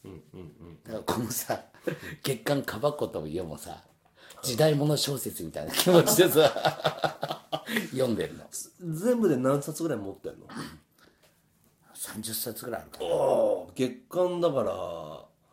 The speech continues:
Speaker 2: まあ数年分はあるわけだ。
Speaker 1: うん。でさ、昔は、
Speaker 2: うん。
Speaker 1: 全然気づかなかったようなものが、
Speaker 2: うん。
Speaker 1: の人のインタビューにググ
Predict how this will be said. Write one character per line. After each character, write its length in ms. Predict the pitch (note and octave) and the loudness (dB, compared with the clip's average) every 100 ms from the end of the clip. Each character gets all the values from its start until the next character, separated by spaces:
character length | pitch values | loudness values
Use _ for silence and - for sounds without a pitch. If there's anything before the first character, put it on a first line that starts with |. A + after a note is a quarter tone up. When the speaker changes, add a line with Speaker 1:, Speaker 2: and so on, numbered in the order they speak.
| _ _ _ _ _ - A#2 | _ _ _ _ _ -12 -6
Speaker 2:
ま 80 | |
あ 40 | A2 | -4
数 240 | - B2 | -2 -2
年 220 | A#2+ A#2 | -2 -2
分 180 | A2+ A2 | -2 -2
は 120 | G#2+ | -2
あ 20 | G2+ | -6
る 80 | |
わ 60 | E2 - | -12 -14
け 80 | F2 | -10
だ。 60 | E2+ | -8
Speaker 1:
う 40 | |
ん。 180 | D2+ C#2 - _ _ _ _ - | -8 -12 -20 _ _ _ _ -12
で 60 | |
さ、 160 | - E2+ | -10 -8
昔 400 | F2 F2+ C3+ D#3 | -8 -6 -6 -2
は、 340 | D#3+ C3 F2 - | 0 0 -2 -8
Speaker 2:
う 80 | F#2+ | -10
ん。 120 | E2 - - _ | -10 -16 -20 _
Speaker 1:
全 240 | - C#3 | -4 -4
然 280 | C#3 D3+ D3+ | -4 -4 -4
気 120 | B2+ C3 | -4 -4
づ 100 | C3+ | -2
か 100 | - | -2
な 80 | |
か 80 | G#2 | -4
っ 100 | E2 | -10
た 100 | - | -12
よ 100 | E2 | -12
う 20 | |
な 80 | D2+ | -10
も 80 | D#2 | -14
の 100 | D#2 | -12
が、 260 | F2+ F#2+ - - | -8 -8 -8 -8
Speaker 2:
う 100 | A2+ | -6
ん。 20 | F2+ E2+ - | -6 -12 -16
Speaker 1:
の 100 | - | -16
人 260 | - - G#2 | -16 -12 -8
の 80 | |
イ 60 | F#2 | -6
ン 60 | - | -6
タ 140 | D#3 | -8
ビ 120 | - | -8
ュ 120 | C#2+ - - - | -10 -14 -18 -14
ー 40 | |
に 280 | G2+ F2 - | -12 -12 -12
グ 60 | |
グ 60 | - | -12